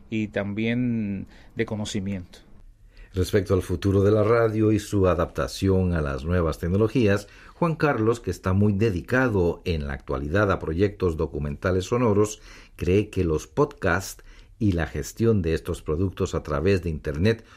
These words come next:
Speaker 2: son la clave para seguir dando vida a la radio.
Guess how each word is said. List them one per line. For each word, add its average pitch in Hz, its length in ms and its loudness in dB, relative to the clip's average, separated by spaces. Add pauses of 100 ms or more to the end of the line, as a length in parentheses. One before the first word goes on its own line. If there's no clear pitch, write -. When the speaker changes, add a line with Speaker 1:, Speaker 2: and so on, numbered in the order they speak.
(100)
Speaker 2:
son 165 280 -2
la 139 140 -2
clave 120 360 0
para 73 240 -6
seguir 82 400 -2
dando 90 340 2
vida 98 540 0
a 107 140 -2
la 107 120 0
radio. 107 480 -6